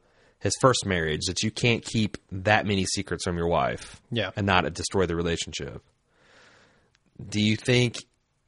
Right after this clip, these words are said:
Speaker 1: fundamentally he's younger, so he's able to change maybe more than Roger? Do you think he's got the chops to make this relationship work? Is that one of the questions
Speaker 2: I
Speaker 1: that
Speaker 2: thi-
Speaker 1: Mike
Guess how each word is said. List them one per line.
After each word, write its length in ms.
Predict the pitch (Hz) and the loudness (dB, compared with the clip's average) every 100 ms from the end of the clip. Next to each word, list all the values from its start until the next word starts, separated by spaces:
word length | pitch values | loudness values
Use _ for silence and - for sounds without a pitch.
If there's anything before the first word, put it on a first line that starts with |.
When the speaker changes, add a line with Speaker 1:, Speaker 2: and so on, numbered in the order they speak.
| _ _ - 113 | _ _ -12 2
Speaker 1:
fundamentally 680 | 165 156 147 151 127 127 117 | 6 6 6 2 4 4 4
he's 280 | 110 123 113 | 2 2 2
younger, 540 | 113 123 147 160 170 | 4 4 4 2 2
so 200 | 170 123 | 2 2
he's 380 | 113 113 110 107 101 - | 2 2 0 -2 -6 -6
able 280 | - 110 127 | 0 2 2
to 100 | 135 | 0
change 400 | 131 147 147 147 | 0 2 2 2
maybe 240 | 143 151 147 | 0 2 2
more 220 | 147 156 | 2 2
than 120 | 147 | 2
Roger? 400 | 135 135 147 156 | 4 2 2 0
Do 100 | 139 | 0
you 100 | 117 | -2
think 200 | - 123 | 0 -2
he's 140 | 127 | 0
got 200 | 113 113 | 2 2
the 60 | 110 | 2
chops 400 | - 110 113 - | 0 2 2 0
to 60 | 104 | -2
make 180 | 104 | -2
this 160 | 113 - | -2 0
relationship 500 | 104 101 104 101 - | 2 2 0 -6 0
work? 400 | 202 143 - - _ _ _ _ _ _ - | 0 0 -4 -16 _ _ _ _ _ _ 0
Is 140 | 107 | 4
that 220 | 123 135 113 | 6 6 6
one 180 | 131 | 0
of 100 | 127 | 2
the 80 | 117 | 0
questions 480 | - 139 131 - 143 | 2 2 2 2 8
Speaker 2:
I 140 | 143 135 | 8 10
Speaker 1:
that 80 | |
Speaker 2:
thi- 20 | |
Speaker 1:
Mike 0 | 139 | 8